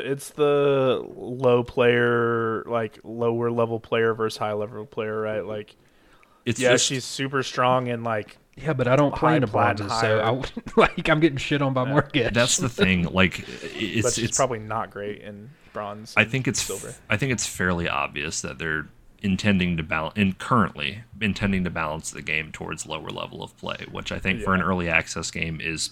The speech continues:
Speaker 2: probably what they should be doing. Like,
Speaker 1: Yeah.
Speaker 2: you know, like, obviously top players have been complaining nonstop about Morigesh and, uh, her passive and her interaction with Wraith leggings. It's completely broken.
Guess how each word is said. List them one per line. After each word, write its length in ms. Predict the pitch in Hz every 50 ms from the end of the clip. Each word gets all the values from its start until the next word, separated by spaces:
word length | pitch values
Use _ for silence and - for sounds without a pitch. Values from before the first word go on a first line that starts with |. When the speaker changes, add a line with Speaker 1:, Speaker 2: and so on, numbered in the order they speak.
| _
Speaker 2:
probably 640 | - - - 95 87 85 82 87 82 - 85 85 82
what 200 | 82 87 - -
they 100 | 90 92
should 280 | 95 - - 95 - -
be 120 | 85 90
doing. 380 | 90 80 80 78 - 87 90 101 -
Like, 320 | 104 95 85 78 - -
Speaker 1:
Yeah. 400 | 117 110 104 101 95 92 95 110 -
Speaker 2:
you 100 | - 95
know, 200 | 87 82 80 76
like, 380 | 78 76 80 80 78 - - - _ _ _ _
obviously 440 | - 98 92 87 92 87 - - 87
top 260 | - - - 82 -
players 400 | - - 90 85 82 82 82 -
have 140 | - 92 80
been 180 | 78 76 80 78
complaining 640 | - - 85 80 - - 85 82 80 78 80 82 82 - -
nonstop 640 | 98 90 85 85 82 82 80 - - 87 85 82 85 -
about 340 | 82 85 85 87 85 - - _ - 90
Morigesh 720 | 85 82 82 82 80 85 82 85 - - - - - - -
and, 340 | - 87 82 82 82 - - - -
uh, 260 | 85 82 80 82 85
her 140 | - - 90
passive 680 | - - 90 87 82 - - 90 85 82 82 80 - -
and 140 | 80 82
her 160 | - - 87 78
interaction 640 | 85 82 80 82 80 80 - - - 82 80 90
with 180 | 90 85 - -
Wraith 240 | 98 90 92 - -
leggings. 460 | 98 95 - - - - 101 - -
It's 160 | 85 - -
completely 400 | - 87 82 - - 82 69 85
broken. 480 | 82 82 82 71 - - - - -